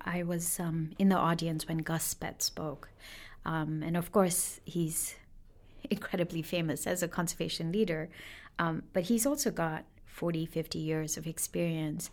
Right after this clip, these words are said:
um, creating N G Os, um, and, uh, leading e-, major e-, environmental initiatives, as well as being the ex-dean of, of F E S at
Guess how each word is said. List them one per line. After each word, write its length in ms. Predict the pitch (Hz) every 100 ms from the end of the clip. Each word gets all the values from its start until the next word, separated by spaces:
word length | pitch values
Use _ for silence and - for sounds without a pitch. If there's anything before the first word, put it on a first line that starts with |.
| - - - -
um, 160 | 151
creating 520 | - - 165 170 175
N 160 | 170 165
G 220 | 165 160
Os, 480 | 156 156 160 160 - - -
um, 480 | 160 160 160 160 156 - - - - - - - - - - - - - 214
and, 420 | 208 202 190 196 -
uh, 80 | 202
leading 580 | 196 202 214 196 175 170
e-, 180 | - -
major 600 | 170 202 196 208 190 175
e-, 180 | - - -
environmental 640 | 180 160 170 165 160 160
initiatives, 840 | 165 165 175 - 165 165 160 170 - - - - -
as 160 | - -
well 220 | 170 208
as 140 | 185 180
being 260 | 175 170
the 140 | 165 -
ex-dean 500 | 175 - 175 160 160
of, 220 | - 160 - -
of 160 | 170 165 -
F 180 | 175 170
E 140 | 175 160
S 280 | 160 - -
at 240 | 160 160